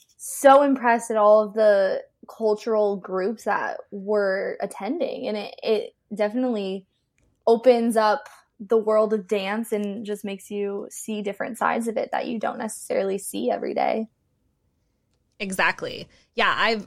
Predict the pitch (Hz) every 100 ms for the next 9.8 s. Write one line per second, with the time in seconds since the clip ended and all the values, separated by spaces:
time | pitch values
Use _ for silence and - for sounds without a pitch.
0 | - 208 196 185 196 202 196 185 160 160
1 | 160 165 160 - 196 208 220 233 254 233
2 | 196 190 - - 180 170 165 - 170 170
3 | 175 175 - 170 190 185 202 175 165 165
4 | 170 165 - 190 180 170 - _ _ -
5 | 208 220 - - 240 247 233 233 208 214
6 | 302 226 135 131 - 202 220 226 269 -
7 | 240 262 - 262 294 - 247 202 208 220
8 | 240 233 214 226 226 202 208 180 180 113
9 | 170 160 170 214 190 151 156